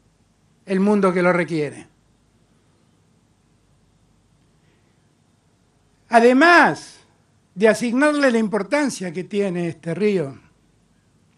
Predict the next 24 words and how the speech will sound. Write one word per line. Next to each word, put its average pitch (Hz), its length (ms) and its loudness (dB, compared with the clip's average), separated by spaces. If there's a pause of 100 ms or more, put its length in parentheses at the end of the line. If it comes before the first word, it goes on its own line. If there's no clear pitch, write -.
(400)
para 180 180 0
la 175 160 0
producción 185 560 -4
de 170 120 -8
todas 190 300 -8
estas - 240 -14
provincias, 185 840 -12 (2500)
yo 277 160 -2
quiero 294 180 0
también 254 380 0
que 233 120 -2
la 226 100 2
Argentina, 202 800 -4 (1900)
que 233 140 -6
dice 277 300 -2
ser 285 280 -6
un 226 100 -8
país 220 320 -6
federal, 220 420 -4
pero 208 220 -8
que 254 120 -8
es 214 40 -8
profundamente 220 760 -8
unitario, 170 680 -6